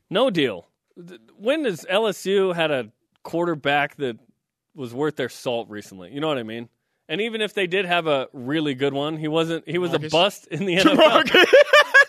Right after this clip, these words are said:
Speaker 1: What?
Speaker 2: Jamarcus.
Speaker 1: Jamarcus Russell was a bust in the N F L.
Speaker 2: <laughs> Can you put Ben on the, on the screen so we can
Speaker 1: If,
Speaker 2: laugh at him?
Speaker 1: if L-,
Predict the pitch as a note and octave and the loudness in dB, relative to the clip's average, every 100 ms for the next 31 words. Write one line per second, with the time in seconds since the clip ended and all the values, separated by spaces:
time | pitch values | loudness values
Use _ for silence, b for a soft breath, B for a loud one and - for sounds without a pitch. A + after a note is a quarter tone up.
0 | A#4+ - B B B C4 - C#4 C#4 C#4+ | 2 -14 B B B 0 6 6 6 0
1 | E4 - _ _ _ - F3 F#3 F#3+ G3+ | -8 -14 _ _ _ -4 2 2 2 -2
2 | - A#3 A3 D3+ - C5 F3 D#4 B4 E3 | -2 -2 -2 -4 -2 -2 0 -2 -2 0
3 | E3 F3+ F#3 F#3 F#3 A3+ F#3 _ - C#4+ | -2 -2 -6 -4 -4 -6 -8 _ -6 -2
4 | D#4 A3+ F3+ F#3+ F3+ F3+ E3+ E3 - F#3 | 4 4 6 6 4 2 0 -2 -2 -2
5 | F#3 E3+ E3+ D#3+ G#3+ E3 F3+ E3+ - _ | -2 -4 -4 0 0 2 0 -2 -8 _
6 | - F#3+ - A3+ C#4 | -4 -2 0 0 0